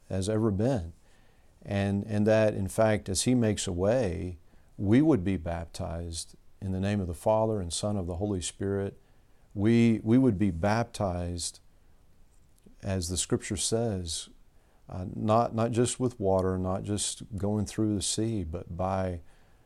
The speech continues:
uh, by the, by fire, by the Holy Spirit, that God would, would claim us, would come and live in us, would, would redeem us, uh, in, in Jesus Christ. And in fact,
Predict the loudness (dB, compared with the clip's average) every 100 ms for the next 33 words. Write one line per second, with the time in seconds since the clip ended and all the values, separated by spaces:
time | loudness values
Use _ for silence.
0 | _ -12 -10 -8 -4 -2 -2 -6 -6 -6
1 | -6 -2 0 2 0 -4 -4 -4 -2 0
2 | 0 -2 -6 -2 0 0 -2 -4 -6 -2
3 | 2 2 0 -4 -6 -12 _ _ _ -10
4 | -8 -6 -2 0 0 -2 -8 -10 -4 -2
5 | -2 0 2 2 0 -4 -8 -10 -8 -6
6 | -4 -6 -8 -6 -6 -4 -2 2 2 2
7 | -2 -6 -10 -12 -20 -20 _ _ -8 -6
8 | -4 0 0 2 0 0 2 2 2 -2
9 | -2 -2 -2 -6 -6 -4 -2 0 4 4
10 | 2